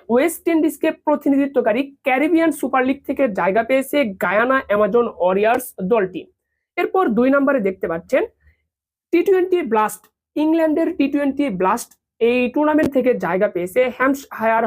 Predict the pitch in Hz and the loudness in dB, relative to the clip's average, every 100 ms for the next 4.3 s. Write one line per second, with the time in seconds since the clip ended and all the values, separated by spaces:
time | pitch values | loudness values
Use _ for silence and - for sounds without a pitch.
0 | - 196 214 - - 180 196 196 277 311 | 0 0 -2 -4 -14 -4 -2 0 0 -2
1 | 330 _ - 269 269 285 285 302 294 277 | -4 _ -2 -2 0 0 0 0 2 2
2 | 214 190 208 - 254 254 277 - 294 - | 2 2 0 -2 -4 -4 -6 -4 -4 -4
3 | 247 233 302 - 277 262 - 233 262 196 | -4 -2 -4 -2 -2 -2 -2 0 0 0
4 | 214 220 - | -2 -2 0